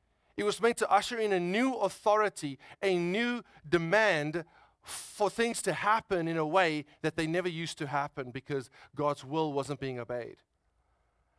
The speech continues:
It's not just about belief, it's about living and acting out in a different authority that brings change not only to my life, but to my life around me.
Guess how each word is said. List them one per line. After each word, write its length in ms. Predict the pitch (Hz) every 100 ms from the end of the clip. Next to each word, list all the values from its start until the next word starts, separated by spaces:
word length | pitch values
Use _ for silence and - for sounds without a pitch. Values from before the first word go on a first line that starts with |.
| _
It's 160 | 180 -
not 260 | 185 247
just 300 | 180 226 -
about 360 | 202 196 180 -
belief, 440 | 165 147 185 - -
it's 160 | -
about 300 | 175 180 165
living 540 | 139 143 185 226 185 165
and 100 | 160
acting 440 | 185 202 - 214 170
out 220 | 170 160
in 100 | 151
a 80 | 143
different 440 | 208 240 240 208
authority 600 | 170 - 180 180 - 139 - -
that 180 | 156 -
brings 340 | 170 214 -
change 320 | - 202 190
not 160 | 156 214
only 160 | 208 190
to 140 | 170
my 220 | 151 185
life, 300 | 190 151 139 - -
but 140 | 156 -
to 100 | 156
my 140 | 151
life 280 | 147 151 -
around 440 | 131 135 139 131
me. 260 | 120 113